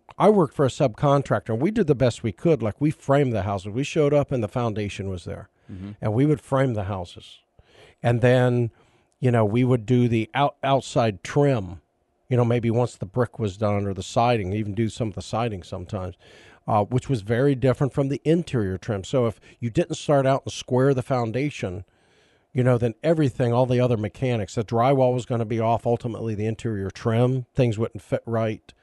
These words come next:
Speaker 1: You know, if you get a plumber or a heating and air guy in there that's just hacks up your joists and stuff, I mean, it, it just messes things up. So, again, that metaphor, that analogy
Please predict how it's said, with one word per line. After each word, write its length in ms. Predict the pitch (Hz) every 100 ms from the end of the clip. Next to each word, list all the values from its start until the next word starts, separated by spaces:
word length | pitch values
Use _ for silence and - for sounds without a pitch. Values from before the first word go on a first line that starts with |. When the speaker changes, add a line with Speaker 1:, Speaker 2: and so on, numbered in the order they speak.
| _ _ _ _ -
Speaker 1:
You 60 |
know, 40 | 120
if 100 | -
you 60 |
get 120 | 139
a 60 | 113
plumber 440 | - 147 135 127
or 80 | 110
a 60 | 98
heating 360 | 107 127 110
and 100 | 104
air 180 | 107 113
guy 260 | 107 110 117
in 180 | 113 113
there 180 | 117
that's 140 | 104 92
just 240 | 107 - _ _ _ _ _
hacks 360 | - 120 - -
up 200 | 117 113
your 100 | 104
joists 640 | 113 104 113 - - 117
and 120 | 98
stuff, 380 | - 117 113 -
I 60 |
mean, 180 | 104 104
it, 160 | 98 92
it 100 | 120
just 240 | 117 143 -
messes 440 | 120 110 - 101
things 300 | 110 98 90
up. 240 | 127 147 -
So, 300 | - 113 98 - - _
again, 680 | 120 104 143 165 127 107 101 _ _ _ _ _ _ -
that 200 | 139 135
metaphor, 800 | 135 139 147 - 127 107 101 101
that 160 | 110 107
analogy 720 | 107 120 143 123 98 101